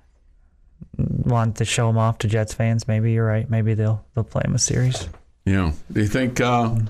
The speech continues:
Speaker 2: I mean, it, I mean, they've, you talk about a team that kind of went all in. They kind of went all in as well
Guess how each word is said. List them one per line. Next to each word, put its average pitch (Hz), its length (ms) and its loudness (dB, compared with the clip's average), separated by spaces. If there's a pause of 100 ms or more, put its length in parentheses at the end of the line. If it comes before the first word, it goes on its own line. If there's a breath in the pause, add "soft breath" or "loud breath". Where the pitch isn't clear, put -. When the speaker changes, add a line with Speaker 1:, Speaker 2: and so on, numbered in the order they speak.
(520)
Speaker 2:
I 117 60 -2
mean, 107 400 0
it, 107 480 -4
I 98 40 0
mean, 98 120 2
they've, 123 320 -2
you 107 120 2
talk 120 200 0
about 104 140 2
a 95 40 0
team 110 220 2
that 90 240 -2
kind 113 180 -2
of 92 60 0
went 98 140 2
all 104 200 2
in. 120 240 0
They 101 140 2
kind 101 200 -2
of 95 60 0
went 95 140 0
all 95 180 2
in 101 180 0
as 85 140 0
well 101 460 0